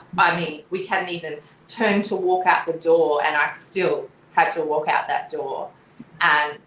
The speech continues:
to know what that, that little brain had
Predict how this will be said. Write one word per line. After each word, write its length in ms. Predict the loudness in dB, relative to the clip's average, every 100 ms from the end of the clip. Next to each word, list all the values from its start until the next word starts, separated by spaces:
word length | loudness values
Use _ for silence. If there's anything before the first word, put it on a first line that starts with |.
| -6
to 160 | 0
know 260 | 4 6 6
what 260 | 2 0 -8 -2
that, 220 | -2 0
that 280 | 0 0 -2 -12
little 260 | -6 -6 -4
brain 400 | 0 0 -2 -2
had 300 | -2 -2